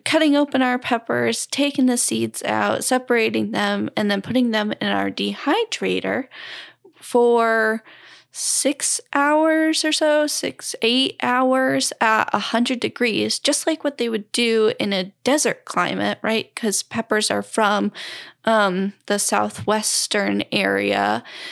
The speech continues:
So they go through that process in a desert of drying, baking in that hot sun, and then getting buried in that sandy, uh, soil.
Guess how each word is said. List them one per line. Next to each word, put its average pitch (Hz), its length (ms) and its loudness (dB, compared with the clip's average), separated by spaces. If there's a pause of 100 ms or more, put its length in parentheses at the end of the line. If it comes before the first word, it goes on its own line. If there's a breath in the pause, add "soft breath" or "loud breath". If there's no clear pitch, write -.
(160 loud breath)
So 208 640 4
they 208 260 2
go 214 240 2
through 214 300 -2
that 214 260 -2
process 254 500 0
in 220 120 0
a 226 80 -2
desert 214 520 -4
of 208 360 -4
drying, 247 640 2
baking 254 500 2
in 226 160 0
that 220 260 0
hot 208 360 -2
sun, 208 440 0 (520 loud breath)
and 214 320 4
then 190 380 2
getting 208 500 0 (300)
buried 226 440 2
in 208 160 0
that 208 360 0 (420)
sandy, 233 880 2 (260)
uh, 220 280 2
soil. 240 840 4